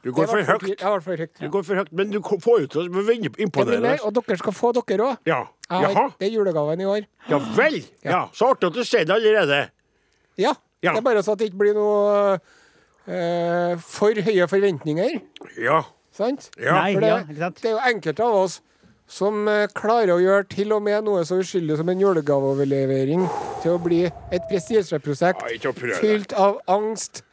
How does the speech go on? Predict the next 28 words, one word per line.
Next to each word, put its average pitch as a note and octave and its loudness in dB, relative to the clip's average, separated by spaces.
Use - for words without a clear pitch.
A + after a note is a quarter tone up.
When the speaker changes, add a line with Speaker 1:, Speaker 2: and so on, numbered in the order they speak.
Speaker 1:
Ikke - -12
å G3 2
Speaker 2:
og A#3 2
Speaker 1:
prøve. A3 6
Speaker 2:
anger. D#3+ 2
Speaker 1:
Ja, - -8
ja. - -8
Speaker 2:
Bare A#3 4
for G3 0
at A#3 0
man B3 2
for A#3+ 0
tredve B3+ -2
år A3+ 4
siden G3+ 0
ga A3 2
en A3+ -4
person F#3+ -2
et G#3 -2
kilo F#3+ 0
chilinøtter. E3 0
What's C4 0
not C4 0
to - -2
like? A#3+ 2
Speaker 1:
Chilikula. F#3 2
Speaker 2:
Ja. F3 -2
Speaker 1:
Ja. B2+ -4